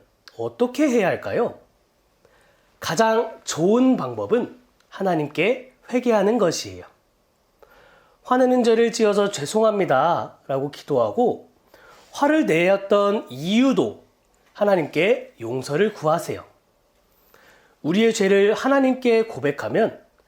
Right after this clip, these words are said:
의로우신 하나님은 우리의 죄를 용서하시고 모든 죄에서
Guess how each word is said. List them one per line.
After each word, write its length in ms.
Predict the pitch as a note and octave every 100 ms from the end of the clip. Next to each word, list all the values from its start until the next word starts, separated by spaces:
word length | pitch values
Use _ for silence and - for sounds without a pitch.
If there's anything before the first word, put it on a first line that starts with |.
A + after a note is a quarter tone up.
| _ _ _
의로우신 760 | C#3 G3+ A#3+ C4 A#3 - G#2 - _
하나님은 640 | - D#3 C3 G#2 F#3 A3 - _ _ _ -
우리의 340 | D3+ F3+ F3+
죄를 580 | F3 C#3+ C#3+ D3+ D#3+ -
용서하시고 1120 | A2+ C3 E3+ F#3+ B3 A#3 - A2 A#2 B2+ - _ _ _ _ _ _
모든 400 | - C3 E3 G#3
죄에서 580 | - C3 G#2+ F#3+ C4+ -